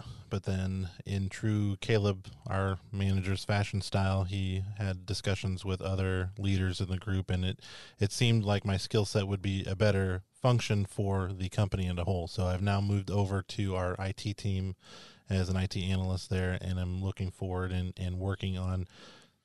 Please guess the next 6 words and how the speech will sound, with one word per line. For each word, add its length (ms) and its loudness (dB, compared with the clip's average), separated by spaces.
getting 260 6
some 180 2
processes 800 0
and 640 -2
functionality 720 0
in 320 0